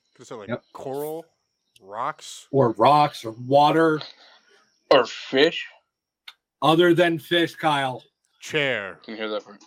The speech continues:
Speaker 1: Big chair.
Speaker 2: Uh,
Speaker 3: <laughs> Ah,
Speaker 2: still
Speaker 3: what was this?
Speaker 2: just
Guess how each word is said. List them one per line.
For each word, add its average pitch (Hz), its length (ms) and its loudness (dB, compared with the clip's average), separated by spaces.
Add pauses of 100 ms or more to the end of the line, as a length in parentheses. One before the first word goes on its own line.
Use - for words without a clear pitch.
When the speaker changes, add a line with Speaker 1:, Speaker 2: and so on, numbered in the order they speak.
Speaker 1:
Big 135 240 -10
chair. 107 500 -8 (3500)
Speaker 2:
Uh, - 520 -2 (140)
Speaker 3:
<laughs> - 0 - (1600)
Ah, - 120 2
Speaker 2:
still - 180 -2
Speaker 3:
what 160 60 4
was - 140 -4
this? 139 120 -10
Speaker 2:
just 139 200 -12